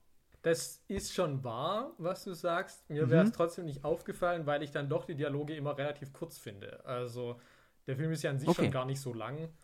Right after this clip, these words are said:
Speaker 1: Also war ich jetzt auch überrascht. Also mein Grundargument ist ja immer, dass ich sage, Filme sind zu lang. Bei diesem Film
Speaker 2: Mhm.
Speaker 1: finde ich, er ist eigentlich zu kurz dafür, dass er halt drei Plots hat, die dann doch irgendwie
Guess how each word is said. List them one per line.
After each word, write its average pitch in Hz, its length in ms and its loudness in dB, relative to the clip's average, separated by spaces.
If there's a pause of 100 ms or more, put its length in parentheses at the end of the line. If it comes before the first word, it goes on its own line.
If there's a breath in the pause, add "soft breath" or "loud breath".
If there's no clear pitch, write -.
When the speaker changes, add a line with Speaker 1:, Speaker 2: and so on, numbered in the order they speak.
(140 soft breath)
Speaker 1:
Also 120 200 -4
war 120 120 -2
ich 127 60 -2
jetzt 135 120 -4
auch 131 140 -4
überrascht. 131 460 -6
Also 113 180 -12 (160)
mein 139 300 -2 (280)
Grundargument 139 520 -2
ist 120 60 -10
ja 139 60 -2
immer, 135 80 -2
dass 127 120 -2
ich 117 60 -8
sage, 127 220 -4
Filme 135 280 0
sind 131 240 -12 (240)
zu 156 220 -6
lang. 170 360 0
Bei 147 100 0
diesem 139 220 -4
Film 135 280 -4
Speaker 2:
Mhm. 123 260 2
Speaker 1:
finde 135 200 -4
ich, 127 60 -4
er 127 60 0
ist 120 80 -4
eigentlich 127 220 -6
zu 127 100 -8
kurz 160 320 -6
dafür, 139 280 -2
dass 123 140 -6
er 131 80 -2
halt 120 180 -4
drei 120 160 -4
Plots 131 360 -6
hat, 131 200 -4 (200)
die 127 100 -8
dann 117 240 -6
doch 123 200 -6
irgendwie 117 460 -8